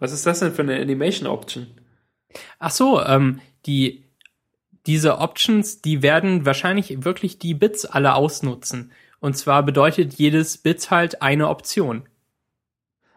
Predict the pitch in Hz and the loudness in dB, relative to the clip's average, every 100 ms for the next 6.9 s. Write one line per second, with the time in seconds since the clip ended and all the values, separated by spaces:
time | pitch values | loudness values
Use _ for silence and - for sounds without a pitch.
0 | _ - 190 233 285 349 370 339 214 180 | _ -4 0 2 2 -2 -4 0 2 4
1 | 165 151 143 131 127 127 - - 143 - | 2 0 -2 -4 -6 -8 -12 -12 -8 -4
2 | 113 113 - _ _ _ 135 - 190 135 | -4 -6 -18 _ _ _ -12 -10 -8 -8
3 | - - _ 127 120 107 - _ _ _ | -10 -20 _ 0 0 -2 -10 _ _ _
4 | _ _ _ _ - - - - - - | _ _ _ _ -20 -20 -20 -20 -20 -20
5 | _ _ _ _ _ - 143 139 135 135 | _ _ _ _ _ -4 2 4 4 2
6 | - 151 143 139 139 - - 135 123 | -2 0 0 0 -2 -6 0 2 0